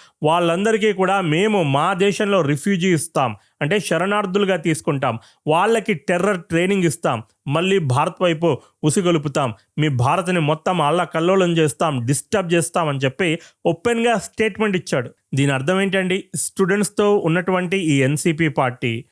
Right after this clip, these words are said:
జమాత్ పార్టీ, బీఎన్పీ పార్టీ, ఏ పార్టీ అధికారంలోకి వచ్చినా అది యాంటీ ఇండియా పార్టీయే.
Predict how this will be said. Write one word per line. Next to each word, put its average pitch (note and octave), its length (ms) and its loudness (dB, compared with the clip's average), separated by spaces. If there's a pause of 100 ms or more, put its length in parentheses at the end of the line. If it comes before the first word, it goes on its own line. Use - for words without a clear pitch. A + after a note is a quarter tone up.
(340)
జమాత్ C3 640 0
పార్టీ, A#2 520 -2 (380)
బీఎన్పీ F3+ 640 2
పార్టీ, A#2 580 -4 (320)
ఏ C#3 260 2
పార్టీ A3 460 -2
అధికారంలోకి D#3 760 0
వచ్చినా C#3+ 540 0 (120)
అది D#3+ 180 0
యాంటీ D#3+ 460 0
ఇండియా C#3 380 2
పార్టీయే. A#2 760 0